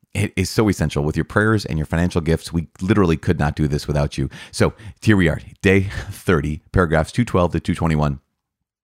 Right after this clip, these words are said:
We started talking about the Father a couple days ago, and today we have some things to listen for. Well, the first thing is there is a ton of scripture. In fact, if you have your Ascension edition of the Catechism or any edition of the Catechism,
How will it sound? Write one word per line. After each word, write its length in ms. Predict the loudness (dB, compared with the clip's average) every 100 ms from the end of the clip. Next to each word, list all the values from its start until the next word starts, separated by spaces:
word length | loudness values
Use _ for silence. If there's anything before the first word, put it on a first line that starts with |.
| _ _
We 120 | -4 -2
started 340 | 2 4 4
talking 280 | 0 0 0
about 180 | 0 -2
the 60 |
Father 340 | 0 0 0 -4 -8 -18 -6
a 40 |
couple 240 | -2 0 2
days 220 | 2 2
ago, 260 | -2 -4 -8 -18 -14 -2
and 200 | 0 0 0
today 380 | 2 2 0 -8 -12 -4
we 100 | 0
have 240 | 2 0 -10 _ _ _ _ _ _
some 220 | -2 -2
things 260 | 0 0 -2
to 80 | -2
listen 300 | -2 -2 -4
for. 320 | -4 -6 -8 -18 _ _
Well, 380 | 2 2 0 _ _
the 180 | -8 -2
first 240 | 0 0
thing 120 | 0 -2
is 180 | -2 -8 _
there 140 | 0 2
is 220 | 2 0
a 100 | -2
ton 340 | -6 0 2 2
of 100 | -2
scripture. 400 | -6 -6 -8 -6
In 80 | 0
fact, 280 | 0 0 -8 -20 -4 -2
if 120 | 2
you 120 | 2
have 340 | 2 0 0
your 160 | 0 0
Ascension 400 | 2 0 0 -2
edition 320 | -2 -4 -2
of 80 | -2
the 80 | -2
Catechism 480 | -2 -2 -2 -4 -4
or 180 | 0 0
any 200 | 2 2
edition 320 | 2 -2 -2
of 80 | -4
the 60 | -4
Catechism, 500 | -4 -4 -4 -4